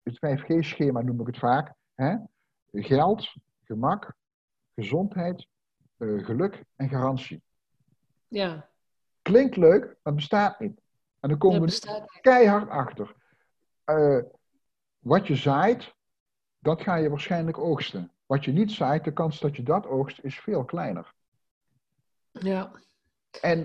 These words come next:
Speaker 2: Ik
Speaker 1: mensen
Speaker 2: merk inderdaad ook aan die instant gratification heel erg, hè? Dat mensen ook vinden dat ze het nu moeten hebben. En, ehm, de, de, nou ja, die ontevreden mensen in de maatschappij, van, omdat ze niet naar de kapper kunnen. Omdat,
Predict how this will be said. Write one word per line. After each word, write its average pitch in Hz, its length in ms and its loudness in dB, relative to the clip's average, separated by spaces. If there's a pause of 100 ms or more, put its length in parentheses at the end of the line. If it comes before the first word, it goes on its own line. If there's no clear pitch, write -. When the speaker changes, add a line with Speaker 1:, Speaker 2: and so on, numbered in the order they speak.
Speaker 2:
Ik 175 80 -8
Speaker 1:
mensen 208 200 4
Speaker 2:
merk 247 160 4 (180)
inderdaad 226 560 0
ook 220 160 -4
aan 226 120 -6 (160)
die 220 160 -2
instant 226 440 0
gratification 226 920 2
heel 170 260 0
erg, 175 240 -8
hè? 240 120 -4
Dat 220 140 -2
mensen 208 380 0
ook 196 400 -2
vinden 269 480 4
dat 196 160 0
ze 202 120 -2
het 196 160 -4
nu 190 340 4
moeten 240 320 2
hebben. 208 360 0
En, 175 340 -4 (600)
ehm, 165 600 -4 (240)
de, 202 320 -6
de, 185 140 -20 (100)
nou 214 160 -2
ja, - 340 -4 (280)
die 240 240 -10
ontevreden 226 580 2
mensen 220 320 0
in 208 60 0
de 208 60 0
maatschappij, 208 640 -2
van, 214 180 -6
omdat 208 280 -4
ze - 100 -2
niet 214 160 0
naar 214 100 -4
de 208 100 -6
kapper 220 300 -6
kunnen. 175 360 -2
Omdat, 196 520 -6